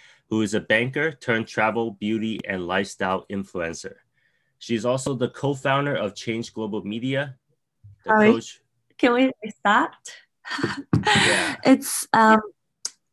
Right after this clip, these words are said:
Speaker 2: it's not A K A Forever Jessie anymore because I changed my, all my handles to my real name, just Jessie Lee. So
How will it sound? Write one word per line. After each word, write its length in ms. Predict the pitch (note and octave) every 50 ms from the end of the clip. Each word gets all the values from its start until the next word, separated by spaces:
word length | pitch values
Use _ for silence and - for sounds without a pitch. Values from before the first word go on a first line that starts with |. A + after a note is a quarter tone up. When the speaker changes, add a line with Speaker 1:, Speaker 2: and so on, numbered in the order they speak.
| _ _ _ _ _ _ _ _
Speaker 2:
it's 300 | A#3+ C4+ C#4 - - A#3
not 260 | B3+ C#4 D4 - -
A 120 | A#3+ A#3+
K 360 | B3 - B3+ A#3+ A3 - A3
A 20 | A3
Forever 440 | A3 - G#3+ G3+ G3 G3 G3 G#3 G3
Jessie 440 | G3 - G3 F#3+ G3 - G#3 G3
anymore 360 | G3 G3 G3 F#3+ F#3+ F#3+ F#3+ F#3+
because 300 | G3 F#3+ G#3 G3 F#3+ G3+
I 200 | - F#3+ F#3+ F#3
changed 640 | F#3 - - - G3+ G3+ G3+ G3 - - - - - -
my, 460 | G3+ G3+ G3 F#3+ F#3+ F#3 F#3 F3+ E3 -
all 140 | - G3+ G3+
my 220 | G3 G3+ F#3+ F#3
handles 720 | F3+ F3+ F#3+ F#3 F#3 F#3 F#3+ F#3+ F#3 F#3 F3+ F3+ - - - - - - - - - _ - -
to 120 | - G3+
my 140 | F#3 F#3 F3+
real 320 | F3 D#3+ F3+ F3+ F3+ F3+
name, 360 | F3+ F3+ F3 F3 F#3+ G#3 A#3 A3+
just 380 | - G3+ F#3 - - - - - - _ _
Jessie 380 | - F#3 E3 E3 - - E3
Lee. 320 | E3 D3+ D3+ D3 D3 C3+ -
So 540 | - - - E3 D#3 D#3 D#3 D3 D3 D3+